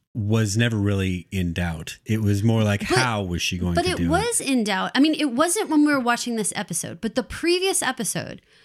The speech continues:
Speaker 2: when we saw the little preview, or we thought we got an inkling that they were gonna be evicted, it seemed so natural that Beth and Randall would offer them the apartment in the apartment building that it seemed like,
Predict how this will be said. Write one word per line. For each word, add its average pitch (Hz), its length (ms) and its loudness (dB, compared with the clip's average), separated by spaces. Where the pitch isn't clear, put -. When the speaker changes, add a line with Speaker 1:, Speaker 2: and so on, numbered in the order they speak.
Speaker 2:
when 240 300 0
we 262 120 2
saw 302 200 0
the 277 120 -2
little 254 180 -4
preview, 240 360 -4
or 226 140 0
we 226 120 0
thought 240 340 0
we 208 80 -6
got 214 160 0
an 196 180 -2
inkling 311 400 2
that 247 140 0
they 233 100 0
were 214 140 0
gonna 214 160 0
be 208 140 0
evicted, 175 640 -4
it 269 160 2
seemed 330 280 2
so 294 280 0
natural 277 540 0
that 175 180 -2
Beth 214 240 -2
and 240 160 -2
Randall 190 320 0
would 175 160 -2
offer 196 240 0
them 185 300 0
the 180 100 0
apartment 180 500 -2
in 180 160 0
the 190 80 2
apartment 202 400 -2
building 165 460 -4
that 262 240 0
it 262 120 -4
seemed 302 240 2
like, 277 240 -4